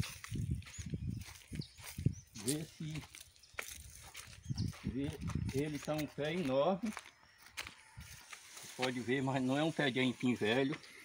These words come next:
Eu até dei uma molhadinha ontem aqui, porque o, o chão aqui tá terrível. E aí eu vou ver se eu vou conseguir puxar ele aqui.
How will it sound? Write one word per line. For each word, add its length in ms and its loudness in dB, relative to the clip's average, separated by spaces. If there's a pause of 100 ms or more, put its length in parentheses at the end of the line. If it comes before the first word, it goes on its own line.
(520)
Eu 160 10
até 240 8
dei 140 8
uma 160 10
molhadinha 640 8
ontem 300 4
aqui, 400 2 (600)
porque 240 -4
o, 120 0 (220)
o 140 -2 (120)
chão 180 2
aqui 220 -2
tá 180 -2
terrível. 560 2 (1400)
E 100 8
aí 160 8
eu 80 8
vou 140 4
ver 100 4
se 100 -2
eu 60 2
vou 100 2
conseguir 480 2
puxar 360 2
ele 180 2
aqui. 220 0